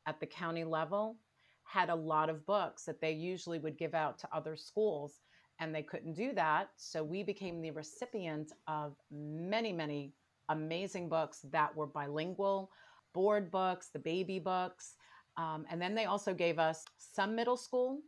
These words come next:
Spanish books. So that was fabulous for our population as well. So that was a big, big gift as well to us, getting a lot of new books from outside sources.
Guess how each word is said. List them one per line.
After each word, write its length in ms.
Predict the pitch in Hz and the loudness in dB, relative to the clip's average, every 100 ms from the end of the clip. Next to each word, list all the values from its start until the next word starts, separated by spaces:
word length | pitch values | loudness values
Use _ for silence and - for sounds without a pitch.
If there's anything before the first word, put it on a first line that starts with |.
| _ | _
Spanish 520 | - - 196 196 214 - | -20 0 2 2 -2 0
books. 300 | 247 254 - | -2 -2 -4
So 100 | 160 | 6
that 220 | 160 175 | 6 6
was 180 | 190 - | -2 4
fabulous 480 | 180 175 180 185 | 4 6 0 -4
for 100 | - | 0
our 140 | 180 175 | 2 2
population 760 | 175 165 180 165 160 - 160 | 2 0 0 0 -2 -2 -4
as 200 | 156 151 | -4 -6
well. 400 | 156 147 156 196 - - - - | -2 0 0 -2 -12 -20 -20 -6
So 200 | - 170 | -2 2
that 220 | 190 240 | 4 2
was 160 | 277 | 0
a 80 | 190 - | -2 -2
big, 360 | 175 170 151 - | 0 0 0 -4
big 240 | 156 139 | -4 -2
gift 360 | 160 151 - - | -2 -2 -4 -8
as 200 | 151 139 | -6 -4
well 200 | 156 156 | -2 -4
to 220 | 156 160 151 | -4 -8 -6
us, 240 | 147 - - | -6 -8 -4
getting 320 | 156 156 151 | -2 -2 -4
a 60 | 151 | -6
lot 400 | 151 151 156 - | -4 -2 -2 -4
of 140 | 175 | -8
new 160 | 165 160 | -6 -4
books 400 | 160 156 156 - | -2 -2 -4 -10
from 220 | 160 151 - | -8 -6 -4
outside 480 | 151 - 165 160 - | -4 -4 -6 -4 -4
sources. 840 | - 147 170 - 233 262 269 | -4 -4 -4 -2 -2 -2 -6